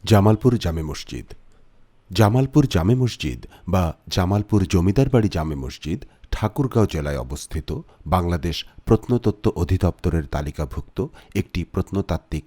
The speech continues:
স্থাপনা। ঠাকুরগাঁওয়ের পাঁচটি উপজেলায় ছড়িয়ে থাকা অনেক পুরাকীর্তির মধ্যে জামালপুর জমিদার বাড়ির এই মসজিদটি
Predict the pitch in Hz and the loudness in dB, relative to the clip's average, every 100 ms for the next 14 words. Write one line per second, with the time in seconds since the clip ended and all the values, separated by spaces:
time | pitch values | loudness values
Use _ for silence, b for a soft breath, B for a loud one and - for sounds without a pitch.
0 | - - - 69 67 50 55 _ _ _ | -12 -8 -4 -4 -6 -12 -14 _ _ _
1 | _ _ _ _ _ - - 98 117 104 | _ _ _ _ _ -6 -2 0 0 2
2 | 123 73 65 - B - 90 - - 131 | 2 0 -4 -10 B 0 0 -2 -2 -2
3 | 87 - 117 123 113 107 - 87 95 117 | -2 -2 2 2 2 0 0 0 2 0
4 | 110 - 57 - B B 95 113 139 - | -2 -2 -8 -10 B B 0 0 -2 -2
5 | 110 95 98 113 - 104 98 92 - 90 | 2 2 2 -2 0 0 2 0 0 -2
6 | 76 B B 80 90 95 90 104 85 87 | -2 B B 0 2 2 0 -2 -2 -2
7 | 78 92 110 104 95 98 - - 98 120 | -2 0 0 0 0 -2 -4 -2 -2 0
8 | 120 - - - - | -4 -4 -12 -12 -12